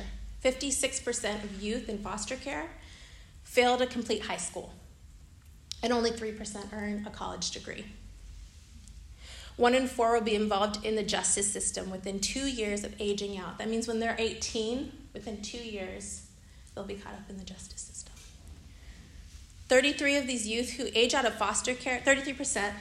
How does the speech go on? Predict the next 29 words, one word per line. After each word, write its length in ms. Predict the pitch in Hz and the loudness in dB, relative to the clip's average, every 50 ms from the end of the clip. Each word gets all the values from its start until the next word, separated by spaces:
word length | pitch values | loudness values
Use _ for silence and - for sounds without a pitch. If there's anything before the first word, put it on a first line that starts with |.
| - - - | -10 -8 -8
will, 120 | 226 - - - - - - - - - - - - - - - | -8 -8 -8 -14 -16 -16 -16 -16 -18 -18 -18 -18 -16 -16 -4 0
will 100 | 240 220 | 2 2
experience 540 | 214 214 - - - 214 220 220 214 214 - | 4 2 0 2 2 2 2 2 2 0 -2
homelessness. 840 | - 190 196 190 190 185 - 202 196 196 - - - - - - - - - - - - - - - - - - - - - - - - - - - - - - - - - - - - - - - | -4 -6 -6 -6 -6 -6 -6 -6 -8 -6 -6 -4 -4 -4 -6 -6 -8 -10 -10 -10 -12 -10 -12 -12 -12 -10 -10 -10 -10 -10 -10 -12 -12 -14 -14 -14 -14 -12 -12 -12 -12 -12 -12 -12 -12 -12 -14 -6 -2
The 80 | - 226 | 4 8
rates 240 | 233 240 226 - - | 8 8 8 8 6
for 100 | 262 247 | 6 4
P 220 | 247 - 269 262 | 6 4 2 2
T 200 | 254 - 269 240 | 2 4 4 4
S 220 | 226 226 233 - | 4 4 2 -2
D 180 | - 240 247 247 | 0 0 2 4
among 300 | 247 233 226 214 208 208 | 4 4 4 2 0 0
former 320 | 208 214 233 226 226 214 | 0 0 0 0 0 -2
foster 460 | 208 214 - 190 190 208 - - 240 226 | -2 -2 -2 -2 -2 0 0 0 0 -2
care 260 | - - 214 202 202 | 0 -2 -2 -2 -2
youth 440 | 196 196 214 226 277 294 - - - - - - - - - | -2 -2 -2 -2 -2 -4 -6 -12 -14 -14 -16 -18 -14 -12 -12
are 60 | - - | -2 2
two 340 | - - - - 277 302 | 2 2 4 4 2 2
times 380 | 311 - - 311 311 320 330 311 | 0 0 0 0 0 0 0 -2
the 120 | - 269 | -4 -6
rate 360 | 247 208 220 220 233 233 226 - | -4 -2 -2 -2 -2 -2 -2 -2
of 180 | 226 202 202 214 | -4 -4 -4 -6
U 160 | 220 226 233 | -2 0 0
S 200 | 226 226 - - 214 202 | -2 -2 -4 -10 -10 -4
war 240 | 196 196 202 208 220 | -2 0 0 0 0
veterans 400 | 208 202 190 190 196 185 185 - | 0 -2 -2 0 0 -2 -2 -2
who've 140 | - 226 202 | -2 -2 -4
experienced 840 | 226 208 - - - - 220 214 220 240 247 247 240 247 - - - | -4 -4 -4 -6 -6 -4 -4 -4 -2 0 -2 -2 -2 -4 -10 -12 -10
combat. 440 | - 240 208 214 214 - - - - | -8 -4 -4 -4 -4 -4 -4 -6 -6